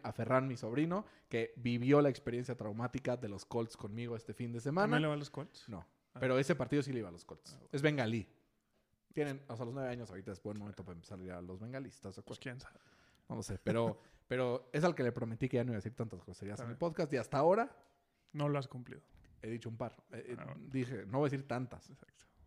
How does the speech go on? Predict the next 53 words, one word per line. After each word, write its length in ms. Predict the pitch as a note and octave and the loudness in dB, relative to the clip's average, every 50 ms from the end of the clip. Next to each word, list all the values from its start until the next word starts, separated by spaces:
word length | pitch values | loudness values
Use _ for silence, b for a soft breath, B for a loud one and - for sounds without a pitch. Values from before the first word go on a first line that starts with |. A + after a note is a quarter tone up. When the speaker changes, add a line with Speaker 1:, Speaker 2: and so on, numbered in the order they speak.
| - - | -16 -12
Speaker 1:
Es 160 | A2+ A2 - | -10 -4 2
eso, 360 | C#3 D3+ D#3 - G3+ B3 C4+ b b b b b b b - | 2 2 4 4 2 0 0 b b b b b b b -10
a 140 | G#2 G2 | -8 -8
decir 240 | F#2 F2+ G2 G#2+ G2+ - | -8 -10 -10 -12 -10 -8
todas. 240 | A2 F2+ - - | -8 -8 -8 -8
Es, 120 | - F#2+ F#2+ | -8 -8 -6
es 180 | - A2+ - | -6 -6 -4
muy 140 | A#2 A#2 A2+ | 0 0 2
diferente. 560 | A2+ A2+ - - D3 E3+ F3 E3 - F3+ A3 B B B B B B B B | 2 2 4 4 4 4 4 4 4 2 2 B B B B B B B B
Em, 680 | - A#2+ B2 A#2 A2 A2 A2+ A2+ A#2 A#2 A#2 B2+ A#2 A#2 - _ - _ _ _ _ - - - _ _ _ _ _ | 0 2 4 4 4 2 0 -4 -6 -8 -8 -8 -10 -12 -14 _ -20 _ _ _ _ -20 -20 -20 _ _ _ _ _
no, 280 | E3+ D#3 E3 D#3+ C#3 B2 | 4 6 8 8 6 4
cero. 280 | - D3+ C3+ A2+ G2+ G2 | 2 -2 -2 -2 -4 -6
Me 100 | B2 B2 | -6 -4
porté 280 | A#2+ C#3 C3+ C3+ D#3 D#3 | 0 0 0 2 0 0
súper 400 | - - E3 F#3+ - G#2 - G3 | 0 0 0 0 0 0 0 0
bien. 240 | B2 C3 B2+ C#3+ D3 | 0 0 0 0 -2
Este 240 | C3+ - - D#3+ | -4 -4 -4 -4
cabrón. 320 | D#3 - C3 A#2+ C3 - - | -2 -2 -2 -4 -4 -6 -6
Speaker 2:
<laughs> 380 | - F3 - _ - - _ | -14 -16 -16 _ -20 -20 _
Speaker 1:
Este 180 | - _ C#3+ C3 | -8 _ -6 -4
tipo. 120 | - - | -2 0
Speaker 2:
Míralo, 280 | E3+ E3+ E3 D#3 D3+ C#3+ | 2 2 2 2 0 0
míralo. 280 | D3 D3 C#3+ C#3 C#3+ - - - - | -2 -2 0 0 -2 -4 -4 -6 -2
Speaker 1:
Este 240 | - D#3 - F#3 F3 | -2 4 6 6 4
tipo. 420 | E3+ - F3 E3+ D#3+ - C#3+ G#2+ - - | 6 4 2 2 2 0 -4 -8 -10 -10
Speaker 2:
<laughs> 60 | - | -8
Ya 80 | C#3+ C3+ | -6 -4
ves. 180 | C3+ C#3 D3+ | -4 -2 2
Speaker 1:
Dice 240 | D#3 G3 F#3 - - | 4 8 10 10 10
que 140 | - - G#3+ | 12 10 8
Speaker 2:
Luego, 180 | G#3 D3+ - G3+ | 10 10 6 6
Speaker 1:
vi 60 | G#3 | 6
mi 160 | G#3 G#3+ G#3+ | 6 4 6
Speaker 2:
luego. 100 | F#3 D#3+ | 6 4
Speaker 1:
gon-, 180 | D3 D3+ D#3 D#3+ | 4 2 0 2
mi 140 | E3 E3 E3 | 4 6 6
momento 320 | D#3+ D#3 E3 E3 D#3+ E3+ | 6 6 4 6 6 6
de, 120 | D3+ A2 G#2+ | 6 8 10
"Ya, 160 | D#3 F3+ F#3 | 10 12 12
Gonzalo, 360 | F3+ E3 D3 D3 C#3+ C3+ C3+ | 10 8 8 6 6 6 6
te 80 | C3+ D#3 | 4 4
están 220 | D3 - F3+ F#3 | 4 4 4 6
viendo 300 | G3+ G3 F#3+ F3+ E3+ D3+ | 6 6 6 6 4 2
tus 200 | C3+ C3+ A#2+ - D#3+ | 0 0 0 2 2
hijos". 320 | E3+ D#3 D#3+ B2+ - - b b b b b b - | 2 2 0 -4 -6 -10 b b b b b b 4
Pero 140 | D3 D3 | 6 6
me 100 | D#3+ D#3 | 8 6
porté 240 | C3+ D3+ D3+ - F3+ | 4 4 2 4 2
muy 180 | F3+ F3 F#3 F3+ | 4 4 4 4
bien 160 | F3+ E3+ E3+ | 4 2 8
todo 140 | - F#3 F3+ | 10 10 10
el 80 | E3+ | 10
partido. 520 | - C3+ A#2+ - - C3+ D3 E3 G3+ F4+ | 8 2 2 2 2 2 2 2 2 0